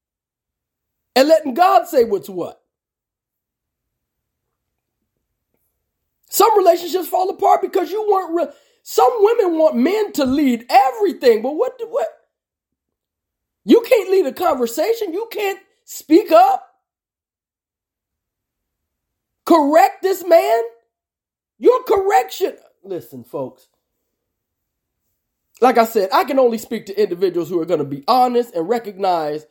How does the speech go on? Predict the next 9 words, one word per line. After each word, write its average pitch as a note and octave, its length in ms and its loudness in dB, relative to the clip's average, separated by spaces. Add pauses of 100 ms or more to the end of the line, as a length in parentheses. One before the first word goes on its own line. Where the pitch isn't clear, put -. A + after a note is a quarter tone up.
(200)
who G#3 180 -6
God F3+ 400 0
is - 480 -18 (460)
and E3 160 -8
who A#3+ 200 2
you C4 260 -2
aren't B3 340 0
without D4+ 400 -2
him. - 100 -12